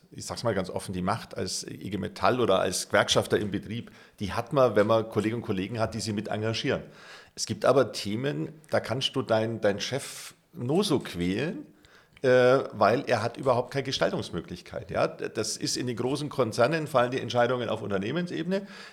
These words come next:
Es gibt aber auch im Endeffekt Branchen, da legt die Politik die Rahmenbedingungen fest. Und wenn wir dann nicht mit der Politik reden, dann läuft unsere Macht, unsere Gestaltungsfähigkeit auch ins Leere. Und, äh, deswegen brauchen wir das, wenn ich die Bahnindustrie nehme oder wenn ich die Luftfahrtindustrie nehme. Ja, wir sind gerade im Riesenclinch,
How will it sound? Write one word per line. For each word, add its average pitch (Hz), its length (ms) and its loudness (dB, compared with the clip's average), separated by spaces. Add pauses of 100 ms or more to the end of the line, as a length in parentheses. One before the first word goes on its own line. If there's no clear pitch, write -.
(140)
Es 117 200 4
gibt 160 300 -2
aber 143 400 6
auch 131 260 4
im 135 80 -4
Endeffekt 127 460 -4
Branchen, 120 520 0 (140)
da 113 120 4
legt 135 300 -4
die 147 60 -8
Politik 147 460 -6
die 135 100 0
Rahmenbedingungen 85 680 -2
fest. - 360 -10
Und 110 140 -6
wenn 127 160 -2
wir 143 80 0
dann 170 360 0
nicht 165 200 -6
mit 151 140 -4
der 135 80 -2
Politik 135 500 -6
reden, 90 340 -8 (440)
dann 117 180 4
läuft 113 440 0
unsere 135 280 -2
Macht, 131 380 -4
unsere 120 200 -4
Gestaltungsfähigkeit 107 1000 -2
auch 117 160 -2
ins 160 160 -8
Leere. 240 320 -6 (580)
Und, 113 280 0
äh, 123 200 8
deswegen 147 380 2
brauchen 220 220 4
wir 135 80 4
das, 92 220 -2
wenn 110 100 -2
ich 135 100 -6
die 135 80 -6
Bahnindustrie 135 640 0
nehme 85 440 -4
oder 131 260 4
wenn 135 80 4
ich 135 80 0
die 135 80 0
Luftfahrtindustrie 101 720 0
nehme. 85 180 -4
Ja, 101 140 -2
wir 117 60 -2
sind 147 140 -4
gerade 127 240 0
im 117 100 -6
Riesenclinch, 165 800 -4